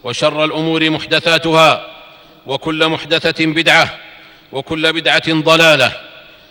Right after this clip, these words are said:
وعليكم بالجماعة، فإن يد الله على الجماعة، ومن يشاقق الرسول من بعد ما تبين له الهدى ويتبع غير سبيل المؤمنين نوله ما تولى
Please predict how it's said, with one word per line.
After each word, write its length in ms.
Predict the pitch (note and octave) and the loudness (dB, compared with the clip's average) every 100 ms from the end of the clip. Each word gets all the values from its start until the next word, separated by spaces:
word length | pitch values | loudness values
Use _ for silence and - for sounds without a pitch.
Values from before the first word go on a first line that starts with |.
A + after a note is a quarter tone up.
| _ | _
وعليكم 560 | C3 C#3 D3 D3 C#3+ C#3 | -2 0 2 0 -2 -4
بالجماعة، 640 | C#3+ C3+ C#3+ D3 C3 B2 - - - - - - _ | -4 0 0 2 2 0 -4 -14 -20 -20 -20 -20 _
فإن 320 | C3+ D#3 E3+ E3 | -6 -2 0 2
يد 220 | E3 D#3+ | 2 0
الله 380 | D#3+ E3 D#3+ D#3 | -2 0 0 2
على 140 | E3 | 2
الجماعة، 580 | D#3 D#3+ E3 E3 C#3 A#2+ - - - - _ _ _ | 2 2 4 4 2 0 -6 -20 -20 -20 _ _ _
ومن 240 | C3 D#3+ E3 | -4 0 2
يشاقق 680 | D#3+ D#3+ D#3+ E3+ E3 E3+ F3 | 2 0 0 0 0 -4 -4
الرسول 760 | E3 E3 D#3+ E3+ D#3+ C3+ G2+ - - - - _ - | -2 -2 0 0 0 0 -4 -10 -20 -20 -20 _ -10
من 300 | C3 D#3+ E3 | -4 -2 0
بعد 260 | E3+ D#3+ D#3+ | 0 2 0
ما 200 | E3 E3 | 0 0
تبين 480 | E3+ E3 E3+ E3+ | 0 0 0 2
له 280 | E3+ E3 E3 | 2 2 2
الهدى 480 | E3 F3 E3+ E3 C3 - - - - - A2 | 4 4 4 4 2 -2 -18 -20 -20 -20 -4
ويتبع 600 | C#3+ D#3+ - E3 E3+ D#3 | -2 -2 0 0 2 2
غير 300 | E3 E3+ E3 | 2 2 2
سبيل 380 | E3 E3 E3+ E3+ | 0 0 0 2
المؤمنين 960 | E3 E3+ E3 E3+ F3 D#3 B2+ - - - - | 2 0 2 4 4 2 -2 -10 -20 -20 -16
نوله 680 | G#2+ D#3 D#3 D3 C#3+ C3+ D3+ | -6 -2 0 0 0 0 2
ما 160 | D3 C#3+ | 2 0
تولى 600 | D3 C#3+ C#3+ C#3 C3+ | -2 -2 -2 0 0